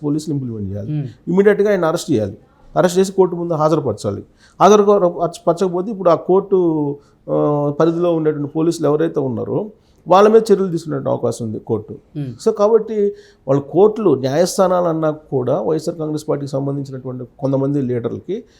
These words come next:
Speaker 1: అసలు లెక్కే లేని తనం.
Speaker 2: Hmm.
Speaker 1: జడ్జిల మీద విమర్శించారు. సాక్షాత్తు ముఖ్యమంత్రి జగన్మోహన్ రెడ్డి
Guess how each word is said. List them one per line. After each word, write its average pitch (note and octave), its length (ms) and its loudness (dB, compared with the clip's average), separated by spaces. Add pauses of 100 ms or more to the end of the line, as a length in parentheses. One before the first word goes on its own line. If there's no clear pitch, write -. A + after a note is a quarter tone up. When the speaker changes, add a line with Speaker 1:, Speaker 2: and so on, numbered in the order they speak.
(180)
Speaker 1:
అసలు C#3 180 -2
లెక్కే C3 320 -2
లేని D#3 220 0
తనం. A2 320 -8 (300)
Speaker 2:
Hmm. C#3 140 -4 (460)
Speaker 1:
జడ్జిల C3+ 300 2
మీద D#3 220 2
విమర్శించారు. B2 800 -4
సాక్షాత్తు F#3 440 -2
ముఖ్యమంత్రి E3 440 -4
జగన్మోహన్ D#3 480 -2
రెడ్డి C#3+ 200 -8